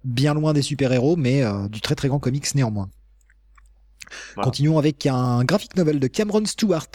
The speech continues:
Speaker 1: qui sort cette semaine, un, un artiste, euh, vraiment apprécié. Euh, c'est la, le, le reprint en version papier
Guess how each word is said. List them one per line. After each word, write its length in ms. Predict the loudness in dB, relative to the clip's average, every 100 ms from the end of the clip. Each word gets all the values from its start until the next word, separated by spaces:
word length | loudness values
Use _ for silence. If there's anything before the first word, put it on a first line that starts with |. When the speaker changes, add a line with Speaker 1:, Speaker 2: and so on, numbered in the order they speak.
| -8
Speaker 1:
qui 120 | -2
sort 240 | 0 0
cette 180 | 0 0
semaine, 340 | 0 0 0 0
un, 140 | -2 -6 -16 -20 -14 -2
un 220 | 0 0
artiste, 460 | -2 0 0 2
euh, 600 | 0 0 -2 -2 -2 -2 -4 -10 _ _ _ _ _ _ _ _ _
vraiment 320 | 0 2 2 0
apprécié. 440 | 0 -2 0 0 -2 -16 -16 -16 -16 -2
Euh, 100 | 0
c'est 320 | 2 4 4
la, 480 | 4 4 4 4 4
le, 420 | 4 4 2 2
le 200 | 2 2
reprint 600 | 2 0 0 -2 -2 -8 -12 _
en 80 | 0
version 300 | 0 0 0
papier 460 | 0 0 0 0